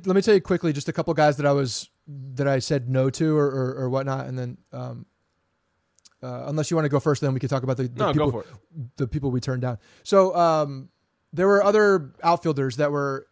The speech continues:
Speaker 1: definitely up for consideration. Like, I, I definitely think they're gonna have, they, they have to get another outfielder, the way, which is crazy when you think about how, um,
Speaker 2: It was the
Speaker 1: they're gonna do
Speaker 2: deepest
Speaker 1: it.
Speaker 2: position
Speaker 1: Yeah.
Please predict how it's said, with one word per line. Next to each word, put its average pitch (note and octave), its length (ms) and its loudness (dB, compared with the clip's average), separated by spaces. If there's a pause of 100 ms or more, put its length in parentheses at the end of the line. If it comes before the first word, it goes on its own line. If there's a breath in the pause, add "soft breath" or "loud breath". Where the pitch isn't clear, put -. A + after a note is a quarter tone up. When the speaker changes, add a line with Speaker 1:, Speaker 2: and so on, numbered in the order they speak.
(140)
Speaker 1:
definitely D#3 360 0
up C3+ 80 -2
for C#3+ 80 -8
consideration. C3+ 560 -6
Like, C3 160 -10
I, C#3+ 220 -6
I C#3 40 -2
definitely D#3 280 -2
think D3+ 120 -4
they're C#3+ 100 -2
gonna C#3 160 -4
have, C3 240 -6
they, C3 200 -6
they C3 80 -8
have C3+ 140 -4
to C3 60 -10
get C3+ 60 -4
another C3 220 -6
outfielder, C3 480 -8 (360 soft breath)
the A#2+ 80 -12
way, C3 120 -4
which D3+ 200 -2
is C#3+ 160 -4 (140)
crazy B2+ 560 -2
when C#3+ 140 -6
you C3 80 -4
think C#3+ 180 -8
about C3 240 -4
how, B2+ 220 -4 (480 soft breath)
um, B2+ 480 -8
Speaker 2:
It G#2+ 40 -14
was A2+ 120 -10
the B2+ 80 0
Speaker 1:
they're C#3 100 2
gonna - 0 -
do C3 120 0
Speaker 2:
deepest B2 180 -4
Speaker 1:
it. - 20 -20
Speaker 2:
position A#2+ 460 -8
Speaker 1:
Yeah. C3 180 -2